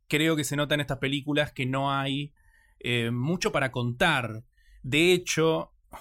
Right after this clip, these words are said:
de la directora no sé absolutamente nada, ¿no? Pero me da la sensación de que la directora metió por la fuerza algunas cosas que son de lo que más desentona en una peli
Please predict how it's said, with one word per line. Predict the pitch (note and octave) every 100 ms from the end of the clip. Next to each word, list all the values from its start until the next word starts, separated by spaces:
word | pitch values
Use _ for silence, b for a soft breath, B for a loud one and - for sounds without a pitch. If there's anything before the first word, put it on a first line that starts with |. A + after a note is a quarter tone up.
| B B B
de | C#2+ D3 C3
la | C3
directora | D3 D3 G#3 E3
no | C3
sé | - C3+ -
absolutamente | C3 B2+ B2 B2 B2+ B2+
nada, | A#2 A2 A2
¿no? | C3+ E3 F#3 -
Pero | C#3 C#3
me | D3+
da | G3
la | A#3
sensación | F3+ E3+ D#3 G3+
de | G3+
que | D#3+
la | D3
directora | C#3 C3+ C#3+ E3+ E3
metió | C#3 B2+ D3+ E3 D#3+
por | D3 C#3
la | B2+
fuerza | D3 C#3+ C#3+
algunas | C3+ C#3 D#3+ C3+ -
cosas | D3+ D3+ E3
que | D3+
son | - G3
de | F#3
lo | D3+
que | C3+
más | D3+ F3
desentona | E3+ D3 C3+ C#3+ D3+ D3 D#3 D3+
en | D3+
una | D#3 C3+
peli | D#3 D#3+ F3